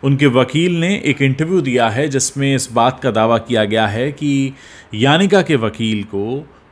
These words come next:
विवेक बिंद्रा के खिलाफ कुछ और एविडेंस मिले हैं, जो उनकी मुश्किलें बढ़ा सकते हैं।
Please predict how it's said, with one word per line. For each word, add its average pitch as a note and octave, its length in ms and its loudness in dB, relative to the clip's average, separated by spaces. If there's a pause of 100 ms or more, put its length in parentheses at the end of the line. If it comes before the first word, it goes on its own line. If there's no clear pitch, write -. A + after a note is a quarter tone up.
विवेक C3+ 440 2
बिंद्रा A#2+ 340 0
के G#2+ 140 -6
खिलाफ G#2 640 -4
कुछ C#3+ 220 -8 (100)
और D#3 300 2
एविडेंस A2+ 500 -4
मिले G2 220 -4
हैं, G2+ 400 -10 (360)
जो F3+ 500 0 (140)
उनकी D3+ 300 -6
मुश्किलें B2+ 560 -6
बढ़ा A2 260 2
सकते - 380 -4
हैं। F2 260 -12